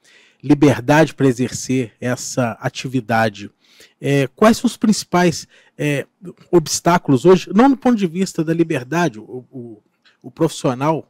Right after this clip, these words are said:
evidentemente, ele tem que ter a sua, sua liberdade pra, pra executar o seu serviço, mas com relação à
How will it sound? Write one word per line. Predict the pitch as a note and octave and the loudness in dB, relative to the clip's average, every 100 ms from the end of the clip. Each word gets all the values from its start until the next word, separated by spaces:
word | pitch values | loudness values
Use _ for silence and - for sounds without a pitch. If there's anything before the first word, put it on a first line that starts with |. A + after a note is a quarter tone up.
| _ | _
evidentemente, | B2+ A#2 C3 - B2 C3 | -18 -12 -12 -12 -18 -16
ele | D#3 | -16
tem | - D3+ | -10 -10
que | D#3 | -10
ter | - B2+ | -12 -12
a | |
sua, | - - G#2 F#2 _ | -12 -14 -14 -16 _
sua | _ - A#2 | _ -12 -10
liberdade | A2+ A2 A2 A#2+ B2 | -6 -6 -4 -6 -6
pra, | - B2 G#2+ _ | -6 -6 -6 _
pra | A2+ A#2+ | -10 -8
executar | A#2 - _ C3 C3 - _ _ | -8 -10 _ -4 -4 -6 _ _
o | B2+ | -10
seu | - | -4
serviço, | C#3+ - B2+ A2 A2+ - - - - | -4 2 0 0 -6 -8 -18 -20 -8
mas | D#3+ - | -2 0
com | F#3+ | 0
relação | F#3+ E3+ - - E3+ | 2 2 0 0 2
à | D#3+ | 2